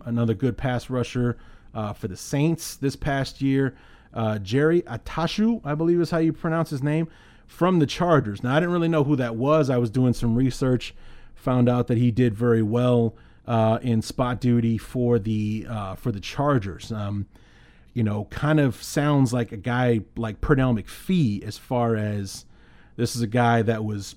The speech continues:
you know, good for about seven sacks in, you know, on, like, third downs or coming in to relieve a guy like when Elvis Dumervil and, um, and Terrell Suggs were in Baltimore together.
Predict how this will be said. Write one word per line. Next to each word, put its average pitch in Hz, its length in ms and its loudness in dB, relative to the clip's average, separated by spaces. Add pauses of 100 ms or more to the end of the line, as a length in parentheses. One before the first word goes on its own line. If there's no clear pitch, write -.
you 123 100 2
know, 107 140 0
good 123 320 2
for 123 120 -2
about 110 280 -4
seven 127 440 0
sacks 127 640 -4
in, 117 440 2 (480)
you 117 100 0
know, 104 360 -2
on, 110 200 -2
like, 104 200 -6
third 120 360 0
downs 135 640 2
or 107 220 -6
coming 127 360 0
in 120 160 2
to 127 120 -8
relieve 120 540 0
a 120 60 -2
guy 123 280 0
like 120 420 0 (300)
when 123 220 2
Elvis 135 360 2
Dumervil 123 760 6
and, 113 460 2
um, 107 460 0 (220)
and 113 160 -2
Terrell 123 300 0
Suggs 127 440 -2
were 110 160 0
in 110 180 2
Baltimore 123 540 2
together. 104 480 -2